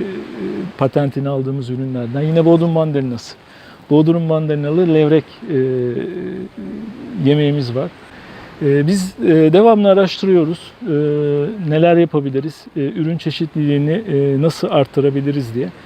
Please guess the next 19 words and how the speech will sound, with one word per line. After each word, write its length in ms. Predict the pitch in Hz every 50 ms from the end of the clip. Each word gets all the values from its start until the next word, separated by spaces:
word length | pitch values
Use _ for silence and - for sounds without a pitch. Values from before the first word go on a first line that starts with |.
| - - - - - - - - - _ -
E, 220 | - 139 139 147 147
konuyu 340 | - 185 170 180 190 208 202
sürdürülebilirlikten 960 | - - 185 180 175 180 185 185 180 185 185 180 185 175 - 202 202 196 226
açmıştım. 640 | 247 - 156 139 - - 139 127 - - - 180 208 220 - - -
E, 40 | 180 147 143 143 147 147 143 147 147 143 139
ben, 220 | 160 175 180 214 254 240 220 190
e, 40 | 151 147 147 147 147 147 143
yirmi 240 | 143 156 156 165 165
altı 240 | 165 165 156 - 190
yıldır 320 | 190 175 170 175 165 165
burada 180 | 165 156 156 165
çalışıyorum. 600 | 160 - 156 143 127 - - 139 131 127 127 120 - -
E, 320 | - 139 135 135 135 143
stajyer 460 | - - - - 151 151 135 160 160
olarak 380 | 160 156 147 147 156 156 - -
başladım. 400 | 135 127 - - - 120 123 135 139
Dokuz 260 | 135 127 - 175 151
Eylül 120 | 151 151
Üniversitesi, 680 | 151 156 151 147 147 147 139 - - 151 139 - - 143